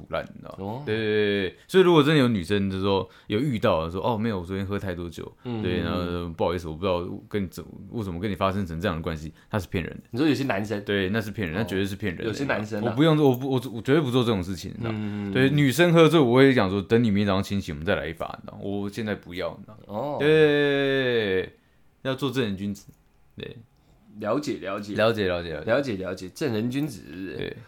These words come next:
Speaker 2: 我，我还有，我还有一些我觉得比较特殊的状况，就是刚刚那些都是一般心态，那喝酒也是一个特殊状况啊。
Speaker 1: 嗯。
Speaker 2: 那个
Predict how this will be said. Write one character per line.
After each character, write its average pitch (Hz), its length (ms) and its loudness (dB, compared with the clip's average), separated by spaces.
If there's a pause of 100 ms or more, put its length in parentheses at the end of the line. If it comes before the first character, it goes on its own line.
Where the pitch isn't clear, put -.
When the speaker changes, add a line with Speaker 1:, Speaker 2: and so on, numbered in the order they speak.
Speaker 2:
我， 156 220 4
我 180 100 10
还 214 180 6
有， 180 140 8
我 143 180 4
还 165 120 2
有 190 100 4
一 147 120 6
些 151 280 4
我 123 160 0
觉 123 160 0
得 123 60 4
比 107 60 -2
较 110 160 4
特 139 260 0
殊 113 220 -6
的 98 100 -6
状 90 180 -6
况， 90 200 -12 (480)
就 165 100 0
是 190 160 4
刚 202 160 4
刚 208 80 4
那 214 80 4
些 190 140 2
都 190 100 2
是 190 100 -2
一 190 100 -2
般 151 200 4
心 139 220 -4
态， 107 280 -4
那 214 120 6
喝 240 240 8
酒 143 160 4
也 110 80 0
是 156 200 0
一 147 60 2
个 139 80 2
特 135 200 0
殊 120 120 -2
状 110 180 2
况 95 200 -4
啊。 87 80 -6
Speaker 1:
嗯。 120 80 -6
Speaker 2:
那 143 80 2
个 123 240 4